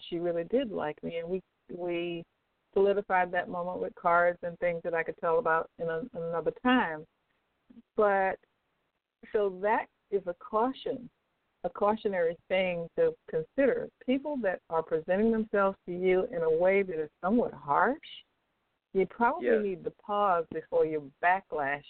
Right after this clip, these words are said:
Speaker 1: against them, because that might be the very person you need in your life, um, because they are, they're, they are, they're not allowing you to go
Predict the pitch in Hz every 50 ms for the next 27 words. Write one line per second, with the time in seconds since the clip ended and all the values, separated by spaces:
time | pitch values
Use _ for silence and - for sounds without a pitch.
0 | - - 160 - 170 202 240 254 254 - - 151 143 143 151 156 151 156 165 -
1 | - 175 170 165 156 - _ _ _ _ _ _ _ _ _ _ _ _ _ _
2 | - 143 143 156 185 269 285 - 185 190 190 196 - - - 185 190 190 180 180
3 | 180 180 175 180 175 _ _ - - 151 151 151 143 139 139 147 170 220 262 294
4 | 262 - - - 180 165 - _ - 156 156 156 156 156 151 156 165 180 226 240
5 | 226 196 - - - 170 170 165 160 165 165 160 165 196 277 311 - - _ -
6 | _ _ _ _ _ _ _ _ _ _ _ _ - 170 165 160 160 160 160 165
7 | 160 175 170 - 175 165 160 165 _ 190 180 190 196 190 - 180 175 165 - _
8 | _ _ _ _ - 214 175 175 175 180 180 - _ _ _ - 202 185 185 185
9 | 180 175 170 170 170 - _ _ _ _ _ _ _ _ _ _ _ _ - -
10 | 196 185 190 202 220 220 202 180 180 185 190 208 226 226 220 208 196 190 175 175
11 | 175 180 180 185